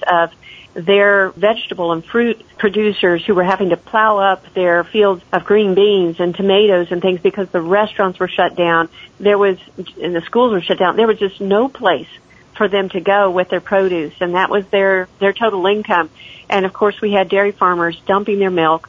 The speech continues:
And so what this program does is it allows those producers to have a market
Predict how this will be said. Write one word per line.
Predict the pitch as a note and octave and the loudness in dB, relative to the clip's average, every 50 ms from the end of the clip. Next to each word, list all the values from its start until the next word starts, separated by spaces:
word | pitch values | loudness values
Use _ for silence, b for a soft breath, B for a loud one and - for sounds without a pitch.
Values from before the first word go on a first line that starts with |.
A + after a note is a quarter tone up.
| _ - | _ -4
And | E3 G3 F#3 F#3+ F#3 - | -2 -2 0 -2 -4 -2
so | - A#3 A3 A3 G#3 G#3 G#3 G3 | 0 2 2 4 4 2 2 0
what | - F3+ G3+ A#3 A#3+ A#3 - _ - - - - | -2 -2 -2 -2 -2 -2 -6 _ -20 -20 -20 -20
this | - - A2+ F3 F#3 G3+ A3+ A#3+ A#3 - - - _ | -20 -20 -20 -8 -4 -2 -2 -2 -2 -6 -12 -12 _
program | - A#3+ A3 G#3 G3+ G3 F#3 F#3 F3+ | -2 0 0 0 0 -2 -2 -2 -4
does | E3+ F3+ G3+ G#3+ G#3+ G#3 G3 F#3 F3 E3+ | -2 0 2 4 4 4 2 0 -2 -6
is | - - F#3 E3 - _ | -8 -8 -8 -10 -10 _
it | - F3+ E3 E3+ | -10 -10 -8 -8
allows | E3 E3 D3+ F3+ F#3+ G#3+ A#3 B3 A#3 A3 - _ | -8 -4 -2 0 2 2 2 2 0 -2 -6 _
those | - G3+ G3 G#3 G#3+ G3+ | -4 -2 -2 -2 -2 -4
producers | _ - G#3 G3 A3 A#3 A3 - - F3+ E3+ E3 - B B B B B B - | _ -6 -6 -4 -4 -4 -6 -6 -6 -6 -6 -8 -12 B B B B B B -2
to | A3 | 0
have | A3 A3+ A3+ | 0 2 2
a | A#3 A3 | 0 -2
market | G3+ G3 G3+ A#3 B3 A#3+ - F3+ D#3+ | 0 2 2 2 0 0 -4 -8 -8